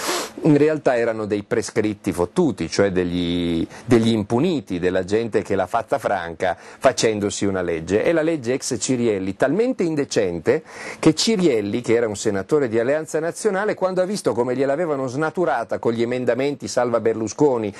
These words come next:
e salva Previti, rifiutò di prestarle il nome, per cui ritirò la firma e non si trovò nessun altro che dove-, che volesse chiamarla col suo nome, la dovettero chiamare ex Cirielli alla memoria. Quella, disse il ministro Castelli,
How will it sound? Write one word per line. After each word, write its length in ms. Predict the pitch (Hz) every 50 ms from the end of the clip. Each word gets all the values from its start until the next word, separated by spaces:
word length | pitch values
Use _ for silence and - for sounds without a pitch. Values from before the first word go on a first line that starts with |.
| - - -
e 120 | - 127 127
salva 320 | - - 175 180 190 220 226
Previti, 580 | - 175 147 156 170 180 147 - 139 123 - - - - -
rifiutò 580 | 147 185 233 214 - 220 220 208 - 247 247
di 100 | 196 202
prestarle 540 | - 180 160 156 - - 196 185 165 165 143
il 100 | 139 156
nome, 380 | 185 170 127 110 98 90 80 - - - - - -
per 160 | 151 143 -
cui 180 | - 196 180
ritirò 400 | 165 185 165 - 170 180 190 220
la 140 | 208 185 170
firma 400 | - - 180 143 127 113 127 139
e 20 | 151
non 140 | 160 160
si 120 | 147 - 165
trovò 280 | - 175 175 185 190
nessun 320 | 165 151 135 - - 170 160
altro 320 | 143 117 113 104 127 120
che 100 | 123 131
dove-, 220 | 117 120 120 135 120
che 100 | 143 135
volesse 320 | 123 135 147 139 - 127
chiamarla 420 | 98 123 110 117 131 135 127 120
col 180 | 110 113 117 117
suo 160 | - 175 156
nome, 200 | 127 123 123 120
la 80 | 107 104
dovettero 360 | 104 110 117 101 - 107 107
chiamare 400 | 95 - 110 113 120 113 107 117
ex 260 | 113 - - - 117 101
Cirielli 560 | - 107 95 92 92 87 82 80 82 87 85 - - - - -
alla 180 | - 104 101 95
memoria. 500 | 92 95 90 85 80 82 82 82 85 - - _ _ - - - - - - - - - - -
Quella, 400 | 185 190 196 214 220 214 214 - - - - - -
disse 360 | - 98 131 147 - - 131
il 60 | 113 107
ministro 440 | 110 113 139 156 - - 139 131
Castelli, 640 | - - 190 - - - 117 95 92 98 104 127 147